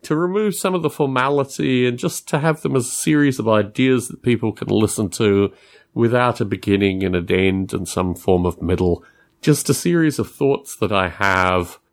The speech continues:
put out in audio form for people to peruse as they would do a variety of other things, perhaps fitting into their podcast listening, like, "What on earth is this thing?"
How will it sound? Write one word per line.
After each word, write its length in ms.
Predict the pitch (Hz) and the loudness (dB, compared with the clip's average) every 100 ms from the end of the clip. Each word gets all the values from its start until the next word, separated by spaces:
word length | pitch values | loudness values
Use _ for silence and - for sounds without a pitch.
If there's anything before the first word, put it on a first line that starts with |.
| _ | _
put 220 | - 151 | -4 -2
out 500 | 131 107 110 - - | 2 2 2 0 -4
in 140 | 101 95 | -4 -2
audio 480 | 117 117 120 107 95 | 0 0 2 2 0
form 480 | - 101 90 87 | 0 2 2 2
for 140 | 85 78 | -2 -6
people 420 | 120 117 - 113 | -4 -4 -2 -4
to 160 | - 123 | -4 -6
peruse 640 | - 143 151 165 156 135 | -2 0 2 2 0 -2
as 140 | 131 | -4
they 160 | - 131 | -2 0
would 320 | 127 123 - | 2 -2 -2
do 640 | 120 110 110 110 110 104 - _ _ _ | 0 2 4 4 2 0 -6 _ _ _
a 60 | - | -6
variety 560 | 101 113 110 113 - | 0 2 2 0 -2
of 80 | 98 | -2
other 180 | 95 85 | 0 -2
things, 540 | - 98 90 90 87 | -4 -2 -2 -4 -8
perhaps 460 | - 110 110 117 - | -8 -4 -2 -4 -4
fitting 260 | 107 98 95 | -4 -2 -4
into 180 | 90 | -4
their 120 | 95 90 | -4 -4
podcast 680 | - 92 - 101 90 - | -2 -4 -4 -2 -2 -2
listening, 460 | 92 87 - 95 90 | -4 -4 -6 -8 -8
like, 160 | - - | -10 -12
"What 160 | - - _ _ - | -14 -14 _ _ -16
on 120 | - | -10
earth 240 | 90 92 - | -6 -6 -8
is 140 | - | -14
this 240 | - - | -10 -10
thing?" 480 | - - - 85 - | -12 -12 -6 -6 -8